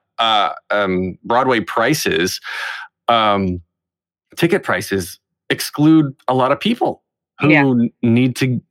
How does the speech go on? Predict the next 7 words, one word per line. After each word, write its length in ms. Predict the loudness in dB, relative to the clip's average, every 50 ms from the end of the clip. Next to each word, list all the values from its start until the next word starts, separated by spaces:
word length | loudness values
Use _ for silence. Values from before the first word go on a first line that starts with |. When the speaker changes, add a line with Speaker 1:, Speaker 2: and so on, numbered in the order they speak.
| _
Speaker 1:
hear, 400 | -4 0 2 4 4 4 2 0 -2 -4 _ -12 -12 -12 -10 _ -6
hear 300 | -4 -2 2 4 4 6
the 80 | 6 6
messages 480 | 6 4 4 4 2 2 4 2 2 0 0 0
of 240 | 0 0 0 0 0
the 100 | 0 -2
shows. 500 | -2 0 0 0 2 0 0 -2 -6